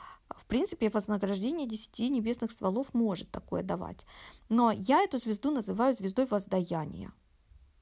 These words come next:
То есть это такой вот бумеранг. Что человек посеял, то он и пожнет. Если заслужил лавры, будет получать лавры. Если заслужил богатство, будет получать богатство. Если заслужил наказание, будет получать наказание.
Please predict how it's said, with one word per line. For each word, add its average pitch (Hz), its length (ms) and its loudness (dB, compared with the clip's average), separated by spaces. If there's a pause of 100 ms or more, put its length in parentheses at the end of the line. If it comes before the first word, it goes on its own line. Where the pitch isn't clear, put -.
(140)
То - 60 -6
есть 202 120 0
это 294 140 2
такой 254 280 2
вот 226 120 4
бумеранг. 226 720 0
Что - 240 2
человек 233 480 0
посеял, 311 420 0
то 285 140 0
он 311 120 2
и 285 40 0
пожнет. 196 640 -4 (540)
Если 254 200 0
заслужил 262 640 2
лавры, 330 560 2 (320)
будет 233 260 0
получать 233 460 0
лавры. 175 380 0
Если 214 260 -2
заслужил 254 500 0
богатство, 233 520 2
будет 233 300 -2
получать 262 380 0
богатство. 202 480 -2
Если 233 220 0
заслужил 247 680 0 (300)
наказание, 240 680 2 (220)
будет 269 280 -2
получать 202 420 -4
наказание. 185 600 -8